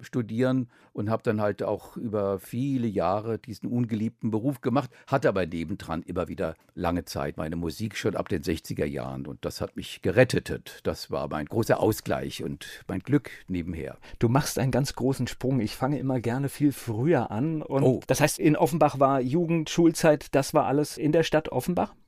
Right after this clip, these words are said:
Speaker 1: Das war alles in der Stadt Offenbach, so der klassische Weg von der Volksschule, in der Bachschule, dann ins Gymnasium,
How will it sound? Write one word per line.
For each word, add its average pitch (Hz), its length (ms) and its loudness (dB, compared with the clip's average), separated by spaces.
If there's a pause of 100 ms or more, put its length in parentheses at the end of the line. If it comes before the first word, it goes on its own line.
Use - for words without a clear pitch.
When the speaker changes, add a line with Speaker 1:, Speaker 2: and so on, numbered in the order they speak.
(140)
Speaker 1:
Das 123 160 -4
war - 120 -4
alles 117 200 -2
in 139 120 -6
der 156 100 4
Stadt 123 300 -2
Offenbach, 143 580 -2 (180)
so 117 120 0
der 110 100 6
klassische 110 560 -2
Weg 127 240 2
von 110 160 -2
der 92 140 2
Volksschule, 117 720 0
in 107 100 -4
der 92 120 -2
Bachschule, 117 640 -2
dann 98 300 -2 (220)
ins 101 340 -6
Gymnasium, 104 800 -2